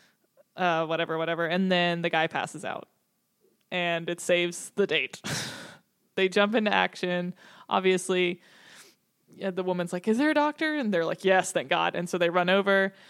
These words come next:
They immediately put together that this man is a giant, which apparently puts your heart at risk for this disease, which makes sense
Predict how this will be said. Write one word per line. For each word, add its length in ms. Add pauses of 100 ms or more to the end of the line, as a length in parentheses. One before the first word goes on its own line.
(140)
They 160
immediately 540
put 180
together 340
that 160
this 160
man 200
is 120
a 60
giant, 340
which 140
apparently 420
puts 280
your 80
heart 180
at 80
risk 240
for 80
this 300
disease, 520
which 160
makes 200
sense 280